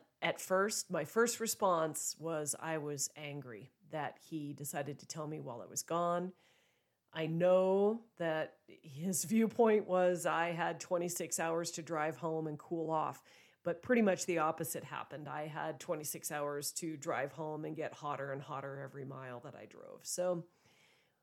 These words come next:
we did manage to hash that all out, and I support him completely now in his, his choice to,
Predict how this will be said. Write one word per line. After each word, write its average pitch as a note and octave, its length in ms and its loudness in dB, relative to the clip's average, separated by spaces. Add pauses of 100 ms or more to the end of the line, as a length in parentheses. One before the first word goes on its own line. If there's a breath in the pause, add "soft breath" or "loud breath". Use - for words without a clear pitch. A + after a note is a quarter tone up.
(1040 soft breath)
we G3+ 200 2
did A3+ 360 10
manage G3+ 680 6
to G#3 220 0
hash F3 420 4
that F#3 160 6
all F3 240 6
out, D#3+ 480 2
and D3+ 600 -8 (300)
I D3+ 140 -6
support F3 400 0
him E3 120 2
completely E3 600 -6
now D#3 400 -2
in D#3 180 -4
his, D3 580 -6
his E3 260 -8
choice E3+ 360 -2
to, D3 400 -10